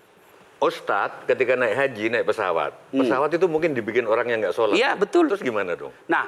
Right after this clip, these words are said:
Speaker 1: kursi
Speaker 2: i-
Speaker 1: itu mungkin dibikin orang yang nggak
Speaker 2: Iya,
Speaker 1: sholat.
Speaker 2: betul.
Speaker 1: Ah, terus?
Speaker 2: Nah,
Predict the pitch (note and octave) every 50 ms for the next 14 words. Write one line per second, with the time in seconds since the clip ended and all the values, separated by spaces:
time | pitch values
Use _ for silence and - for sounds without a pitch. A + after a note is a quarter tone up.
0 | - - - - E3+ F#3+ F3+ - - G3+ G3 G#3 G3 F#3+ D#3+ D#3 D#3+ E3+ G3+ F#3+
1 | D3+ C3 C3+ C3+ D3 C#3 D3 D3 C#3+ C#3 D3 C3+ A#2+ A2+ A2 F3+ F3+ E3 - G3
2 | - - G#3 F3+ C3 F#2+ - - - - D#2+ D2+ C2 C2+ - E2+ G#2 C#3 D3 D3+
3 | D#3 -